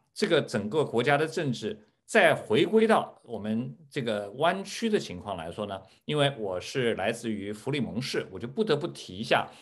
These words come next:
在我们弗利蒙市的阿富汗社区。因为呢，根据人口普查显示，弗利蒙市的阿富汗社区呢，实际上是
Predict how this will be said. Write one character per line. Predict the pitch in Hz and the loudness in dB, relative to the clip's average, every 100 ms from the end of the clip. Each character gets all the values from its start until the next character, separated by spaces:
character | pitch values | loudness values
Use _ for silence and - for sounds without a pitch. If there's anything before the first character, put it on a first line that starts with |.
| - | -16
在 | - 170 | 2 4
我 | 107 | 4
们 | 104 | 2
弗 | 113 - | -2 0
利 | 170 | 0
蒙 | 143 104 | 0 0
市 | 139 - 151 - _ _ _ _ _ _ - | 0 0 0 -2 _ _ _ _ _ _ -2
的 | 120 113 | 0 0
阿 | 120 131 | 2 2
富 | 131 | 2
汗 | 135 | 0
社 | 113 123 98 | 0 -2 -4
区。 | - 98 - - - | -6 -12 -14 -20 -16
因 | - 226 | 2 6
为 | 214 151 | 8 8
呢， | 151 139 - _ _ | 4 0 -4 _ _
根 | 226 240 | 6 6
据 | 220 | 6
人 | 175 143 | 2 2
口 | - 151 | 0 -2
普 | - 107 | -2 -4
查 | - 123 | 0 0
显 | - 80 - | 0 -8 -10
示， | - 139 - - _ _ _ _ | -4 -2 -2 -8 _ _ _ _
弗 | - 170 | -4 2
利 | 254 | 4
蒙 | 208 123 | 6 4
市 | 196 214 | 0 0
的 | 143 110 - - - | 2 2 0 -12 -2
阿 | 160 | 0
富 | 165 | 0
汗 | 170 151 | 0 0
社 | 143 113 | 2 0
区 | 107 120 | 0 -2
呢， | 110 110 | -2 -4
实 | - 110 | -6 -6
际 | 170 | -4
上 | 160 113 | -2 -2
是 | 107 113 | -2 -6